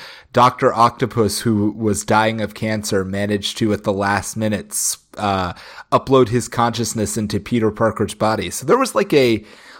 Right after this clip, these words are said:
longer, like, it was, I think, a almost, like, two to three year run in the comics where,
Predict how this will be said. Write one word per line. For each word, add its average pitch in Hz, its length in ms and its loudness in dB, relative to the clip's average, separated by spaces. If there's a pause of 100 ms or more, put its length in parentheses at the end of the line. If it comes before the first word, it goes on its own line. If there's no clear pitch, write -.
longer, 202 480 4 (140)
like, 139 180 4
it 151 80 -2
was, 139 160 -2
I 127 80 4
think, 330 240 -4
a 311 160 2 (260)
almost, 196 460 2
like, 117 260 -2
two 180 440 -2 (300)
to 147 120 -2
three 151 320 0
year 147 280 6
run 120 440 4
in 110 140 -2
the 107 80 -4
comics 117 600 -2
where, 101 480 0